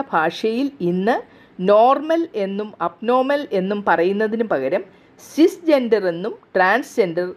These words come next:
എന്നും പറയണം. കാരണം ട്രാൻസ്ജെൻഡർ അഥവാ നോൺ ബൈനറി ആളുകളും മനുഷ്യജീവിതത്തിൻ്റെ സാധാരണ ഭാഗമാണ്.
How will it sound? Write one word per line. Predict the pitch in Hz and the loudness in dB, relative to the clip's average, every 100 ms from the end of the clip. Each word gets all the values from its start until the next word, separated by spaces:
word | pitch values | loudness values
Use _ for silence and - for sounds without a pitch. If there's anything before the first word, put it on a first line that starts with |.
| _ | _
എന്നും | 165 165 185 440 _ _ _ - | -2 -2 -2 -6 _ _ _ -2
പറയണം. | 151 147 127 104 - - _ _ _ _ _ _ _ _ - | 0 2 -2 -6 -12 -20 _ _ _ _ _ _ _ _ -2
കാരണം | 202 220 320 240 175 - | 2 2 2 -2 -6 -6
ട്രാൻസ്ജെൻഡർ | 208 196 226 403 - 208 170 165 175 - _ _ - | 0 2 2 -2 -4 -4 0 -2 -2 -8 _ _ -8
അഥവാ | 180 208 202 | -2 0 0
നോൺ | 202 208 285 370 | 2 2 2 2
ബൈനറി | 277 208 202 196 190 | 0 2 0 -2 -2
ആളുകളും | 160 165 180 196 247 370 _ - | 0 2 2 0 -2 -8 _ -4
മനുഷ്യജീവിതത്തിൻ്റെ | 170 214 262 359 254 180 170 180 185 196 | -2 -2 -2 -2 0 0 0 -2 -2 -4
സാധാരണ | 254 175 139 156 190 196 233 330 392 | -2 0 0 0 0 2 2 -2 -4
ഭാഗമാണ്. | 180 151 151 151 87 73 | -2 0 0 -4 -6 -12